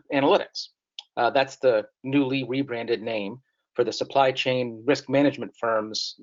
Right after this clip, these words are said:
uh, that were previously known as Resilience three sixty and Risk Pulse.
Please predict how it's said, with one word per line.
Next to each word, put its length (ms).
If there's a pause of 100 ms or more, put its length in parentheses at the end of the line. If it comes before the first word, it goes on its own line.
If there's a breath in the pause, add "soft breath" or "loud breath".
(140)
uh, 220
that 120
were 220 (320)
previously 340
known 240
as 160
Resilience 560
three 120
sixty 540 (280)
and 180
Risk 240
Pulse. 360